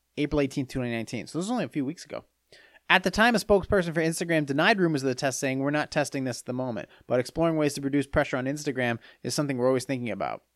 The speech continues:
Okay, kinda s-, sliding left, strafing the actual question. The new move is also similar to the one rolled out last year.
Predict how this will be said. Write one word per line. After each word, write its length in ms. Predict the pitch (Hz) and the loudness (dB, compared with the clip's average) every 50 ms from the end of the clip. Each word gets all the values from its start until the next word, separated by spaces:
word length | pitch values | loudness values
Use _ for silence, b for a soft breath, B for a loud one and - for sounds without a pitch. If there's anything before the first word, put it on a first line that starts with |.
| _ _ _ - _ _ 101 | _ _ _ -20 _ _ -14
Okay, 360 | 107 101 - 98 92 95 110 131 - | -14 -8 -6 -4 -4 -2 -4 -6 -6
kinda 180 | - 135 117 101 | -6 -4 -4 -4
s-, 240 | - - - - - _ _ _ - | -6 -6 -8 -8 -10 _ _ _ -16
sliding 760 | - - - - - - - 127 123 123 123 127 123 120 117 | -14 -12 -10 -10 -10 -8 -6 -2 2 4 4 4 4 2 -2
left, 240 | 113 113 117 131 - | -6 -6 -8 -8 -8
strafing 540 | - - - - 139 117 113 - - 117 110 | -10 -12 -8 -6 -4 -4 -4 -4 -6 -6 -4
the 80 | 107 110 | -4 -4
actual 480 | 110 104 101 - - 107 101 101 b b b b b b b b b _ | -4 -4 -6 -6 -6 -6 -6 -6 b b b b b b b b b _
question. 520 | - 147 131 117 - - - 120 127 143 - _ _ _ _ _ - | 2 4 4 4 2 0 -4 -6 -6 -6 -8 _ _ _ _ _ 2
The 60 | 143 | 4
new 160 | 175 208 226 | 6 6 8
move 320 | 214 214 214 214 214 185 180 | 8 8 10 10 10 8 8
is 100 | 160 165 | 8 10
also 440 | 175 175 180 170 - 202 185 175 | 10 10 10 8 8 6 6 6
similar 380 | 151 - - 175 165 170 170 165 | 6 4 2 0 2 4 2 2
to 160 | 160 - 170 151 | 2 2 0 0
the 60 | 147 | 0
one 220 | 139 143 147 151 147 | 0 0 2 2 4
rolled 220 | 147 143 147 143 | 4 4 4 4
out 160 | 139 135 113 | 4 4 6
last 340 | 147 190 226 247 196 - - | 6 6 6 6 4 2 -4
year. 180 | 101 65 - | -10 -10 -12